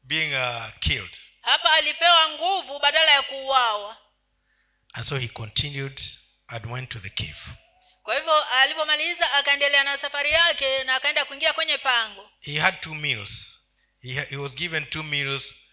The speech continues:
Speaker 1: which lasted, uh, forty days in his stomach.
Speaker 2: Alipewa mi-, alipewa milo miwili ambayo iliweza kumpeleka siku arobaini.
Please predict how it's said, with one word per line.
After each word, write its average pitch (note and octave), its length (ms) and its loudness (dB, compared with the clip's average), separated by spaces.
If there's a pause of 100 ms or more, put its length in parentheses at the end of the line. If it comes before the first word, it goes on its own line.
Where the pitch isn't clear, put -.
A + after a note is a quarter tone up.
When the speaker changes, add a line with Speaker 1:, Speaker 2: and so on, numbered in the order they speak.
(280)
Speaker 1:
which C3+ 180 -4
lasted, C3+ 640 -6 (320)
uh, A#2 500 -8
forty C#3+ 280 -10
days C3 320 0
in G2 140 -10
his G2 140 -10
stomach. E2+ 440 -14 (100)
Speaker 2:
Alipewa D4+ 540 6
mi-, D4 320 -2 (140)
alipewa D#4+ 360 6
milo F#4 280 8
miwili D#4+ 640 4
ambayo D#4 380 6
iliweza D4+ 380 4
kumpeleka C#4 1000 2
siku E4 200 -2
arobaini. B3+ 720 0